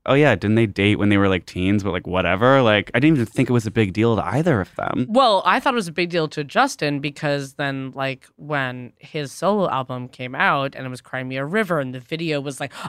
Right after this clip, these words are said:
Speaker 2: a blonde <laughs> woman in a fedora, the whole story was that, like, she cheated on him and he was so hurt and he came out with this prolific, amazing, like, inspired by soul <laughs> music
Speaker 1: Yeah.
Speaker 2: album. And everyone was like, "I love Justin."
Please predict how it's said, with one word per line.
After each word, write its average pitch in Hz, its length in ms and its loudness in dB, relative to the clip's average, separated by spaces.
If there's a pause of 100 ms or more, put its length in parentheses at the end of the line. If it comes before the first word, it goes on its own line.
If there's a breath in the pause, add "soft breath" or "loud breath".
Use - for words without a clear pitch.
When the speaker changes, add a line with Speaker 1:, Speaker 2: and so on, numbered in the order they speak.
(120 loud breath)
Speaker 2:
a 196 80 2
blonde 170 480 0
<laughs> - 0 -
woman 185 180 0
in 180 200 0
a 160 40 -6
fedora, 151 920 0 (500 loud breath)
the 196 140 0
whole 220 160 2
story 220 260 0
was 185 80 -2
that, 165 160 0
like, 160 280 -6
she - 280 -6
cheated 202 300 -4
on 170 160 0
him 165 240 -4
and 139 80 -8
he - 180 -10
was 190 140 -4
so 160 160 -4
hurt 160 180 -2
and 151 80 -8
he - 160 -20
came 170 320 -8
out 143 80 -2
with 156 140 -6
this 147 140 -10
prolific, 147 920 -6
amazing, 139 920 -6
like, 143 240 -10 (320 loud breath)
inspired 175 460 -6
by 165 100 0
soul - 540 -4
<laughs> - 0 -
music 156 580 -6
Speaker 1:
Yeah. 139 340 6
Speaker 2:
album. 180 440 2
And 160 100 0
everyone 185 260 0
was 190 140 -10
like, - 100 -8
"I 247 120 -2
love 220 260 0
Justin." - 800 -8